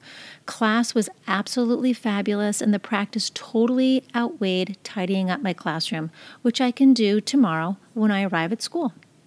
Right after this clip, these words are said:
Day two of my twenty-one days of gratitude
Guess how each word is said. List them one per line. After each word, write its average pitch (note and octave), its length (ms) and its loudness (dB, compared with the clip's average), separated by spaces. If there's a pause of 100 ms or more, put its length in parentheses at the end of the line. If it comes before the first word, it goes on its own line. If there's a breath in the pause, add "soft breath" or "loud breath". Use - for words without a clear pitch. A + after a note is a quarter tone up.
(1600)
Day A3+ 200 2
two A#3 480 -4 (260)
of G3 240 -2
my F3+ 180 -2
twenty-one F3+ 800 -4
days E3+ 320 -4
of - 100 -8
gratitude D#3+ 680 -4